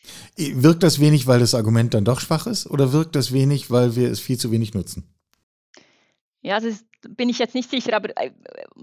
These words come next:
Speaker 2: wir hatten jetzt gerade ein paar so eben, ähm, Debatten auch in der Schweiz, wo dieses, ich sag mal, dieses Generationenproblem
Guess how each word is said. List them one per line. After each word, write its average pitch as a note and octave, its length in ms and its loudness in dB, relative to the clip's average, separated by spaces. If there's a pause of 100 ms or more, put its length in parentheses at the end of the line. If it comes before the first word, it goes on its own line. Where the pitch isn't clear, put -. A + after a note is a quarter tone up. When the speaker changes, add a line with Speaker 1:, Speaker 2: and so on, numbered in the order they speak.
(140)
Speaker 2:
wir A3 300 -8
hatten B3+ 240 -6
jetzt A#3+ 200 -6
gerade A3+ 280 0
ein A3 140 -6
paar A#3+ 340 -2
so A#3+ 320 -4
eben, A3 400 -4
ähm, G#3+ 240 -2
Debatten A3 500 -6
auch A3+ 220 -4
in A3+ 80 -6
der A3+ 80 -8
Schweiz, A3 500 -6
wo G#3 160 -4 (600)
dieses, A#3 260 -6 (420)
ich - 140 -12
sag A3 220 -2 (200)
mal, G#3+ 140 -2
dieses A3 280 -8
Generationenproblem C4 2000 -2